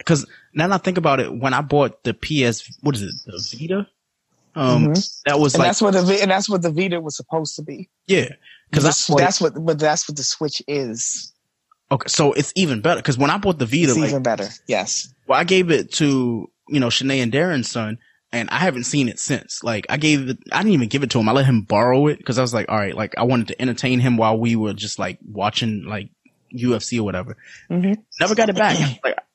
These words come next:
Speaker 1: I'm not really concerned about it because they had canceled the entire console or the,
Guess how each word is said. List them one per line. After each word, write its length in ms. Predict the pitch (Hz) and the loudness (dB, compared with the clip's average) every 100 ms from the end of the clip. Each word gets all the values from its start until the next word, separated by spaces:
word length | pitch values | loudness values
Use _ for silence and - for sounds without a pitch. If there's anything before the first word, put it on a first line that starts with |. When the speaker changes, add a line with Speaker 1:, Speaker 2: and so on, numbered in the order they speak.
| - | -4
Speaker 1:
I'm 180 | 143 143 | 0 2
not 220 | 131 - | 2 -2
really 140 | 131 | -2
concerned 360 | 123 110 - 160 | -2 -4 -2 0
about 220 | 170 175 | 2 0
it 60 | 156 | 0
because 400 | 135 151 123 110 | -4 0 0 0
they 140 | 127 | 0
had 140 | 101 - | 0 -4
canceled 800 | - 143 151 135 - 117 104 - - | -4 0 0 0 -4 -2 -4 -8 -16
the 120 | 113 120 | -8 -6
entire 460 | 110 - 131 127 | -8 -4 -2 -2
console 580 | 104 139 135 127 - 107 | -2 0 0 0 -2 -2
or 140 | 82 | -2
the, 120 | 107 | -6